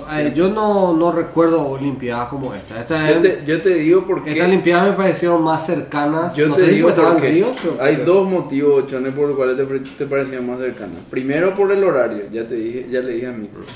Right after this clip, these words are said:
Speaker 1: Y segundo, por tu hija, la edad de tu hija.
Speaker 2: No,
Speaker 1: Tu
Speaker 2: no.
Speaker 1: hija te estira a ver
Speaker 2: No,
Speaker 1: la
Speaker 2: no, no,
Speaker 1: Olimpiada,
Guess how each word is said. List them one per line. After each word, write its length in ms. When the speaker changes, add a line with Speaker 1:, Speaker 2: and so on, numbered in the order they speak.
Speaker 1:
Y 80
segundo, 460
por 160
tu 160
hija, 240
la 140
edad 280
de 80
tu 60
hija. 320
Speaker 2:
No, 200
Speaker 1:
Tu 100
Speaker 2:
no. 80
Speaker 1:
hija 240
te 80
estira 400
a 40
ver 100
Speaker 2:
No, 100
Speaker 1:
la 60
Speaker 2:
no, 60
no, 140
Speaker 1:
Olimpiada, 260